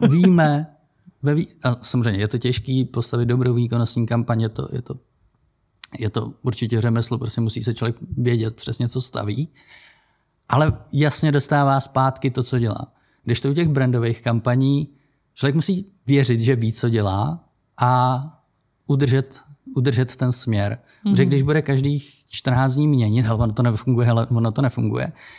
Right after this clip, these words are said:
Speaker 2: tak se mu to celý rozpadne a nezačne to fungovat nikdy, protože nemá co měřit, nemá, nemá jasné výsledky a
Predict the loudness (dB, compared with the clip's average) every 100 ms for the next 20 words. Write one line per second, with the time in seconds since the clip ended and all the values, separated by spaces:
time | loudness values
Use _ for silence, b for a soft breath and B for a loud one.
0 | B B B B -2 0 2 0 0 2
1 | 2 0 0 2 2 2 0 -2 -2 -2
2 | 0 0 0 -2 -2 -4 -6 -6 -2 0
3 | 2 2 2 0 -2 -2 -2 -2 -2 -4
4 | -2 0 2 0 -2 -6 -8 -2 0 2
5 | 0 -2 -2 -2 -2 -2 -2 -4 -4 -4
6 | -6 B B B B -2 0 2 2 0